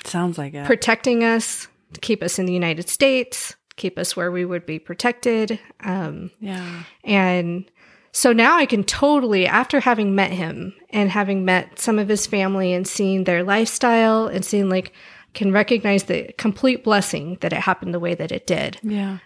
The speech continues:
Speaker 2: Um, but it did open this whole thing and a reality that I didn't realize until in my thirties
Speaker 1: Hmm.
Speaker 2: that I had lost both my parents at that
Speaker 1: Mm.
Speaker 2: time.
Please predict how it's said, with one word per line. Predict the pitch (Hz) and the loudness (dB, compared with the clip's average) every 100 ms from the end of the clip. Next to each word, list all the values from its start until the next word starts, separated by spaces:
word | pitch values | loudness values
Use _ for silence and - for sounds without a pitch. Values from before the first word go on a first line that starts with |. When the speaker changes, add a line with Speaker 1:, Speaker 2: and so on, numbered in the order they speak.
| - | -2
Speaker 2:
Um, | 208 196 | 0 0
but | - | 0
it | 220 220 | 0 2
did | 302 - | 2 2
open | 202 202 202 | -2 -2 -2
this | 202 190 | -2 -2
whole | - 196 | -4 -6
thing | 214 214 196 196 _ _ - | -4 -4 -4 -6 _ _ -6
and | 208 | 0
a | 202 | 0
reality | 190 208 269 294 226 | 2 2 4 2 2
that | 202 196 | 0 0
I | 202 | 2
didn't | 233 311 202 | 2 2 -2
realize | 214 226 190 185 | 0 2 2 0
until | 185 - 196 | -4 0 0
in | 185 | 2
my | 170 | -2
thirties | 165 208 226 196 190 - | -2 0 0 -2 -8 -10
Speaker 1:
Hmm. | - 190 | -4 0
Speaker 2:
that | 185 - | 0 0
I | |
had | 247 | 0
lost | 226 196 - - | 2 2 0 -4
both | 185 185 | -4 -4
my | 170 | -10
parents | 170 165 165 - | -12 -14 -14 -10
at | - | -6
that | 190 160 | -4 -6
Speaker 1:
Mm. | |
Speaker 2:
time. | - - - | -8 -12 -12